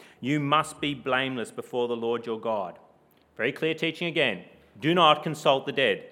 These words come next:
But what does he say you are to do? Verse fourteen continues, "The nations you will dispossess, listen to those who practice sorcery or divination. But as for you, the Lord your God has not permitted you to do so.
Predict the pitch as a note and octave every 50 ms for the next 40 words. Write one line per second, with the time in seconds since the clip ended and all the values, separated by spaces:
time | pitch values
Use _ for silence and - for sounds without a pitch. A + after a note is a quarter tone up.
0 | - - - - - B2 A#2 C3+ F#3 G3 - A#3 G#3+ B3+ A3+ - - - G3 G3
1 | F#3+ D3 A#2 G2 - - - - C#3+ D3 E3 F#3 G#3 A3+ - - F3 C#3 B2+ G2
2 | E2+ D#2 - - - - _ _ B2+ D3+ F3+ F#3+ F#3+ - - F#3+ F#3 F#3 - F#3+
3 | F#3+ E3+ B2+ A#2 - D#3 D3 - F3+ E3+ D3+ B2+ F#2+ E2+ - - - - - -
4 | _ D#3 D3+ - F3+ G#3+ A3+ A3 A#3+ A#3+ G3 - G3+ F#3+ F3 F#3 F#3 F3 F3+ D#3+
5 | - - F3+ D#3 D#3 D3 B2+ - - D#3 D#3+ E3+ - F#3 E3+ D#3 F3 D#3 D3 D3+
6 | D3+ D#3 D3+ D#3 E3 - - E3 D3+ D3+ D#3 D3+ C#3 - - D3 D3+ D3 - D#3
7 | D3 C#3 C3 C#3+ C3+ C#3+ C#3+ C#3 B2+ - - G#2+ - - - - - - E3 F3
8 | G3+ A#3+ B3+ B3 - B3+ A#3+ G3+ G3 F#3 F#3 F3+ F3+ E3+ D#3+ F3 F#3+ A3 A3 G#3+
9 | G#3+ G3 - G3+ G3 G3 F#3 F#3+ E3+ D#3+ F#3 G3 G3 - F#3+ F#3 F#3+ F#3+ F#3 F#3+
10 | F#3 F#3 E3+ F3+ D3 F#3+ G#3+ G#3+ - - C#3+ A#2+